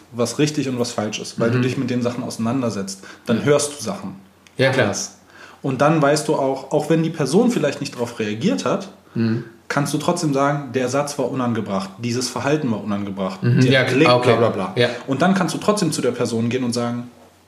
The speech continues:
Speaker 1: ich hab einen Satz gehört, alles cool bei dir. Und wenn die Person sagt, hey, alles cool, I don't care, dann bist du auch
Speaker 2: Hm.
Speaker 1: I don't care.
Speaker 2: Ja.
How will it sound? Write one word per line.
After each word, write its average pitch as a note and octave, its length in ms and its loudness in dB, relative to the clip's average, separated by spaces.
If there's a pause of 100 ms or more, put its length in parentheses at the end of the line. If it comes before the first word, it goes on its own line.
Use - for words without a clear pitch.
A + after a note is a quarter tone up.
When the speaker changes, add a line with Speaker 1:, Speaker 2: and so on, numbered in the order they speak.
(600)
Speaker 1:
ich D3 120 -2
hab D3 180 -2 (320)
einen C#3 180 -2
Satz - 280 -2
gehört, E3+ 480 2 (1040)
alles A#2+ 300 -4
cool A#2+ 100 2
bei G2+ 120 -2
dir. G2+ 160 -8
Und A2 120 -6
wenn C#3 120 2
die D3 60 2
Person C#3 320 2
sagt, D#3+ 340 0
hey, D#3 160 4
alles A#2+ 300 -4
cool, C#3+ 240 0 (560)
I B2 40 -2
don't A#2 180 2
care, C#3+ 380 0 (400)
dann D3 320 4
bist C3+ 180 -2
du C3 120 -2
auch G#2+ 280 -2 (200)
Speaker 2:
Hm. B2 320 4 (140)
Speaker 1:
I A2 60 -4
don't G#2 200 -2
care. B2 200 -2
Speaker 2:
Ja. A2 180 0